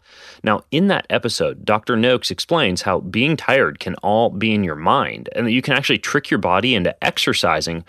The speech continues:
for a longer period of time, going harder, or lifting heavier if you distract it with techniques like counting repetitions,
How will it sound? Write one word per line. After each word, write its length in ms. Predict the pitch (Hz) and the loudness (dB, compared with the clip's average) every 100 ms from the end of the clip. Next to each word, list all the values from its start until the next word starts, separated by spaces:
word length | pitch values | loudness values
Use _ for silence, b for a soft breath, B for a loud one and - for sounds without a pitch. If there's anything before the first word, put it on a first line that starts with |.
| B B | B B
for 240 | - 107 92 | -4 0 0
a 80 | 92 | 0
longer 340 | 95 107 92 | 2 2 0
period 340 | - 95 90 82 | -2 -2 -2 -4
of 100 | - | -2
time, 460 | 127 123 123 117 - 113 | 2 2 2 -2 -6 -4
going 300 | 104 110 90 | 2 2 0
harder, 480 | - 143 147 90 82 - | 0 2 4 2 -2 0
or 300 | 135 139 - | 2 2 0
lifting 360 | 117 123 113 98 | -2 -2 -2 0
heavier 460 | 151 151 82 80 B B B | 0 2 0 -2 B B B
if 180 | - - | -8 0
you 200 | 110 101 - | 0 0 -4
distract 720 | 101 - - 98 104 110 - | -2 -2 0 0 0 0 -6
it 220 | - - | -8 -8
with 160 | - 95 | -10 -4
techniques 640 | - 98 110 117 - - | 0 0 2 2 0 -2
like 300 | 92 82 - - | 0 0 -4 -10
counting 460 | - 110 104 110 | 0 0 2 0
repetitions, 760 | 95 101 - 135 135 - - - | 2 0 0 -2 -2 -4 -10 -12